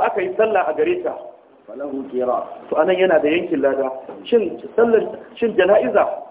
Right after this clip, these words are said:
Speaker 1: sallah ne? Ko kuma ba sallah bane, ko kuma kawai addu'a ne shi? Mu duba hadisin nan, "Hatta yusalla alaiha."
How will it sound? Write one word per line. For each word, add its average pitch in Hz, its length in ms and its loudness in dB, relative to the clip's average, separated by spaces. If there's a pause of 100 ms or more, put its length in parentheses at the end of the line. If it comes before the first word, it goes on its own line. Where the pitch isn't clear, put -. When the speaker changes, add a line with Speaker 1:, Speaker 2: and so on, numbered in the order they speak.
(1000)
Speaker 1:
sallah 233 300 2
ne? 226 140 0 (1120)
Ko 214 140 2
kuma 220 200 -4
ba 185 200 2
sallah 185 240 0
bane, 165 160 -6
ko 196 80 -4
kuma 196 240 -4
kawai 190 240 2 (240)
addu'a 175 400 2
ne - 160 -4
shi? - 100 -18 (2000)
Mu 156 100 -10
duba 208 240 4
hadisin 175 320 -4
nan, 165 160 -6
"Hatta 202 400 2
yusalla 165 400 -2
alaiha." 175 400 0